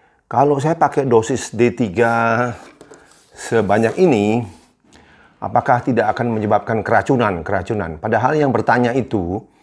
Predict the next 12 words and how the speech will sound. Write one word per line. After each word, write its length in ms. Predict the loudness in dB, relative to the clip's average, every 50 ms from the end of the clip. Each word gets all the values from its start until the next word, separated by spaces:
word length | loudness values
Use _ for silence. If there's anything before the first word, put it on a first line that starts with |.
| _ _ _ _ _ _ _ _ _ _ -2 0
eh, 180 | 2 2 2 2
kadar 320 | 2 4 4 4 4 4 2
vitamin 480 | 2 0 2 2 2 2 0 0 -4 -8 -10
D 320 | -10 -2 4 6 6 6
dalam 320 | 6 6 4 4 2 2 2
darahnya 400 | 2 2 2 2 0 0 0 0
cuma 160 | 0 0 0
delapan, 960 | 0 2 6 6 6 6 6 4 4 6 6 4 2 0 -4 -4 -6 -8 -10 -14 -18 _ _ _ _ _ _ _ _ _ _ _ _ _ _ _ _ _ _ _ _ -16
sembilan, 800 | -8 -6 -2 0 2 4 6 6 6 6 6 4 2 0 -2 -2
ya, 320 | -4 -4 -4 -6 -8 -12 -20 -20 _ -10
yang 480 | -10 -8 -6 -6 -6 -6 -8 -8 -10 -14 -18 -20 _ _ _ _ _ _ _
dalam 560 | -10 -4 0 0 0 2 0 0 -2 -4